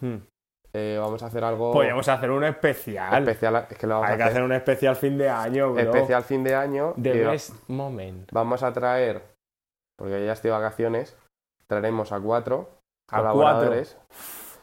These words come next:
Speaker 2: y nos ponemos ahí con unas copitas, ¿no? ¿O qué?
Speaker 1: Ah,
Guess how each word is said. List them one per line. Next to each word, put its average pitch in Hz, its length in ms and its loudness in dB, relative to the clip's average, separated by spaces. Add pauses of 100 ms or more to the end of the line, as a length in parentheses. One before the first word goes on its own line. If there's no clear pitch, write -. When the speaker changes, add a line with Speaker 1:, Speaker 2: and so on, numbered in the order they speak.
(500)
Speaker 2:
y 107 340 0
nos 101 160 -4
ponemos 104 220 -4
ahí 110 120 -2
con 110 80 0
unas 107 140 -2
copitas, 107 360 -4
¿no? 104 180 -4
¿O 104 40 -8
qué? 101 160 -14
Speaker 1:
Ah, 107 400 -6